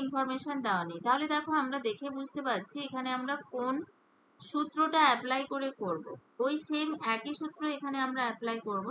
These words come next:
সেটা হচ্ছে কেটি equal to two point three zero three log এন জিরো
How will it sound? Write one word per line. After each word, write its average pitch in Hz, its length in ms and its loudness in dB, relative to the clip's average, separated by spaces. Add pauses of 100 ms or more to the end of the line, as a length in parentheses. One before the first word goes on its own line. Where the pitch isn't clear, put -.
(100)
সেটা 226 280 -2
হচ্ছে 226 320 -4 (1700)
কেটি 285 520 0 (680)
equal 269 360 6 (140)
to 233 80 0 (240)
two 285 200 -2 (160)
point 269 280 4 (120)
three 262 240 -4 (140)
zero 233 200 0 (160)
three 233 260 -4 (720)
log 202 240 6 (800)
এন 269 100 4 (160)
জিরো 220 280 0